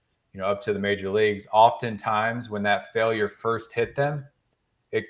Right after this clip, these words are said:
it kind of, you know, they crumbled, um, because they weren't, you know, fit in that aspect, which I think is very transferable to entrepreneurship. Um, I still don't see many venture capital companies, private equity companies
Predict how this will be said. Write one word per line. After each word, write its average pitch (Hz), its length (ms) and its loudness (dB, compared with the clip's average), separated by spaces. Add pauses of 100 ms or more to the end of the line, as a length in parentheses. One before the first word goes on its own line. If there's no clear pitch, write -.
it 110 160 -4
kind 110 220 2
of, 101 220 -2
you 104 80 -10
know, 98 80 -4
they 95 140 -6
crumbled, 98 500 -4 (300)
um, 95 360 -6
because 98 320 -4
they 101 120 2
weren't, 107 360 0 (420)
you 98 80 -14
know, 95 120 -4
fit - 520 2
in 104 140 -4
that 104 220 4
aspect, 101 560 0
which 101 160 -2
I 98 80 -2
think 123 220 -4
is 98 320 -2 (440)
very 131 300 6
transferable 110 800 0
to 104 60 2
entrepreneurship. 104 920 -2 (580)
Um, 98 440 -2
I 117 140 6
still 120 320 0
don't 113 220 2
see 113 240 -4
many 107 240 0
venture 101 360 0
capital 101 380 0
companies, 104 440 -4
private 101 320 4
equity 101 300 0
companies 104 640 -4